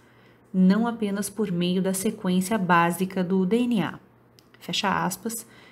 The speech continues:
Jablonka e Lamb, mil novecentos e noventa e cinco. Bem, voltamos ao ponto em que iniciamos este capítulo:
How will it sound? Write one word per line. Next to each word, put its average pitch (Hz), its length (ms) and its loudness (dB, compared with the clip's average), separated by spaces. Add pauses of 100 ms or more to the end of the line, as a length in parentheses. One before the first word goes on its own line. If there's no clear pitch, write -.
Jablonka 180 640 -2
e 220 60 4
Lamb, 180 340 0 (400)
mil 320 140 -2
novecentos 214 540 0
e 208 40 -2
noventa 208 340 0
e 220 60 2
cinco. - 400 -10 (840)
Bem, 196 280 -2 (500)
voltamos 262 640 0
ao 233 140 2
ponto 185 500 -4
em 196 80 0
que 214 140 -4
iniciamos 190 640 0
este 196 200 -2
capítulo: - 600 -8